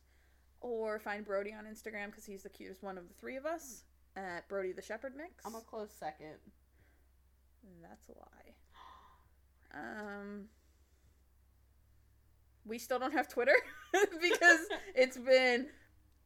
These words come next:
Speaker 2: twenty minutes.
Speaker 1: Probably closer to forty minutes 'cause we did take a break. Um, so we have not made a Twitter, and I'm still against making a Twitter.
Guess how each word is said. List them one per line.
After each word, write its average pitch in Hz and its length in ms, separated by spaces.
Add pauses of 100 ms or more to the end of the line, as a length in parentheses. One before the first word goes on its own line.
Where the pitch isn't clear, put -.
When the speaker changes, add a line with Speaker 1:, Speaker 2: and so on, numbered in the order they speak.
(480)
Speaker 2:
twenty 180 260
minutes. 202 600 (720)
Speaker 1:
Probably 403 500
closer 285 420
to 247 60
forty 214 320
minutes 196 280
'cause 214 180
we 202 580 (640)
did 214 140
take 196 180
a 190 60
break. 160 380 (520)
Um, 180 480 (280)
so 226 160
we 214 140
have 208 240
not 190 200
made 196 120
a 208 60
Twitter, 196 320 (260)
and 180 540 (640)
I'm 101 240
still - 240
against 151 280
making 165 240
a 180 60
Twitter. 247 320